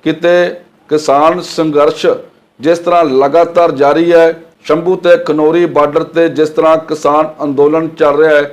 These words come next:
ਤਾਂ ਇਹ ਵੀ ਕਿਹਾ ਜਾ ਰਿਹਾ ਕਿ ਜਿਸ ਤਰ੍ਹਾਂ ਭਾਜਪਾ ਨੂੰ ਨਿਖੇੜਨ ਲਈ ਕਿਸਾਨ ਜਥੇਬੰਦੀਆਂ ਫੈਸਲਾ ਕਰ ਚੁੱਕੀਆਂ ਹੈ।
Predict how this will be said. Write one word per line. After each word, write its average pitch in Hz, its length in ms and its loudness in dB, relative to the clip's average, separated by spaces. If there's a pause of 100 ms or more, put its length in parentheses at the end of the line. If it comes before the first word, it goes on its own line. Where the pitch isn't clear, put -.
(400)
ਤਾਂ 160 140 2
ਇਹ 170 60 4
ਵੀ 175 120 -6
ਕਿਹਾ 175 280 0
ਜਾ 160 200 4
ਰਿਹਾ 165 140 4
ਕਿ 165 200 -2
ਜਿਸ 151 220 0
ਤਰ੍ਹਾਂ 160 380 0 (480)
ਭਾਜਪਾ 156 460 2
ਨੂੰ 165 200 0
ਨਿਖੇੜਨ 151 480 0
ਲਈ 160 180 0
ਕਿਸਾਨ 151 520 -2
ਜਥੇਬੰਦੀਆਂ 151 880 0 (440)
ਫੈਸਲਾ 147 460 0
ਕਰ 151 220 -2
ਚੁੱਕੀਆਂ 151 420 -4
ਹੈ। 147 220 -4